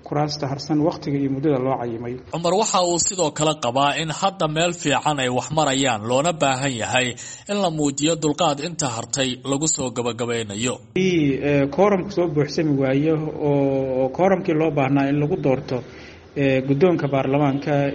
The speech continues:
Speaker 1: iyo madaxweynaha, waxaa lagu qasbanaan doonaa in muddo dheeraad ah, eh, lagu daro oo la siiyo maamul goboleedyada si ay u soo dhammaystiraan kuraasta harsan. Dabcan, muddo dheer ay arrintan soo jiitantay.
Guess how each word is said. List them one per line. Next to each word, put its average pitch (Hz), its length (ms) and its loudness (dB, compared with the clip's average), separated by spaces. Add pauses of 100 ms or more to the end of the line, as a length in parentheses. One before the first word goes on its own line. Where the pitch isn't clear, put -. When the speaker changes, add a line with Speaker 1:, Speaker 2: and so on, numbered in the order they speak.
(100)
Speaker 1:
iyo 139 260 4 (580)
madaxweynaha, 147 640 2 (120)
waxaa 139 200 0
lagu 147 220 2
qasbanaan 156 460 0
doonaa 139 260 2
in 147 160 2
muddo 139 240 2
dheeraad 139 440 2
ah, 143 120 0 (520)
eh, 123 1120 -2
lagu 151 260 4
daro 139 260 2 (100)
oo 139 120 0
la 135 100 0
siiyo 156 300 0
maamul 143 280 2
goboleedyada 135 520 2
si 156 140 -4
ay 156 80 -2
u 185 60 -4
soo 165 180 -2
dhammaystiraan 135 580 0 (520)
kuraasta 147 380 0
harsan. 127 400 -4
Dabcan, 180 320 4 (160)
muddo 156 200 0
dheer 165 220 2
ay 139 60 2
arrintan 151 340 0
soo 156 160 0
jiitantay. 156 560 0